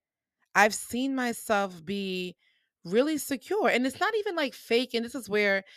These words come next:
other things start to come in, where you feel fake, you know, you feel off. But it's like,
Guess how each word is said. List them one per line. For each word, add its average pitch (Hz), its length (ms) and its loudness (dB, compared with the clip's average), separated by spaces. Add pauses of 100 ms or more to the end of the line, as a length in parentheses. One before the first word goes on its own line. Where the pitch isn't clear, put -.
(300)
other 208 280 4
things 190 280 -6
start 170 200 -2
to 175 80 -4
come 165 240 -4
in, 160 120 -4
where 156 120 -4
you 170 100 -12
feel 156 220 -6
fake, 165 420 -2
you 175 240 -12
know, 165 80 -6
you 165 140 -6
feel 165 220 0
off. 180 360 6 (600)
But 277 100 4
it's 294 160 -4
like, 294 260 0